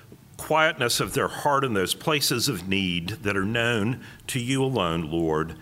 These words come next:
that you would meet them there and that you would work your healing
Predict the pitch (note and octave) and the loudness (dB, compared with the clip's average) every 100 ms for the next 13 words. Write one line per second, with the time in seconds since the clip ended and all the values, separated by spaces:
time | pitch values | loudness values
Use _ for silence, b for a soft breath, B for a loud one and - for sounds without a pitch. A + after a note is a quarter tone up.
0 | B B C3 C#3 D#3 C3+ G#2+ A2+ A2 - | B B -4 0 0 0 -2 -2 -2 -2
1 | D#2 E2 E2 E2 D2 D2 E2 G2 F2 A2+ | -2 -2 -2 0 0 -2 -4 -6 -6 -6
2 | A#2 B2 G2 G2 G#2+ G2 - E2+ - C#3+ | -4 -4 -4 -2 -2 -2 -4 -4 -4 -2
3 | C3 C3 G#2+ A2 | 0 0 0 -2